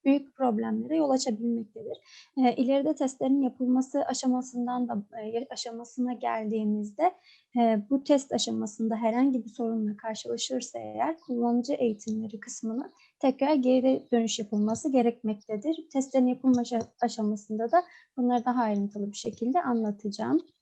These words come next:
E, e, şimdi sisteme girilecek verilerin belirlenmesi ve girilmesi, e, aşamasında sisteme veriler girilirken, e, işimizi kolaylaştıracak, işimize yarayacak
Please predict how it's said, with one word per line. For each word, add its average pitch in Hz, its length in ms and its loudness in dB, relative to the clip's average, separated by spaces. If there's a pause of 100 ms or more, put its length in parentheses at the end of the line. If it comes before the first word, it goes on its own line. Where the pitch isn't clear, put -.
(540)
E, 233 60 -8 (2250)
e, 226 260 2
şimdi 294 300 4
sisteme 285 460 2
girilecek 262 600 2
verilerin 240 580 2
belirlenmesi 233 920 0
ve 302 160 0
girilmesi, 233 840 0 (1120)
e, 233 260 6
aşamasında 233 960 2 (140)
sisteme 262 720 2
veriler 254 460 2
girilirken, 240 1040 0
e, 214 220 -4
işimizi 247 760 -2 (140)
kolaylaştıracak, 226 1000 -2
işimize 240 460 -2
yarayacak 233 560 0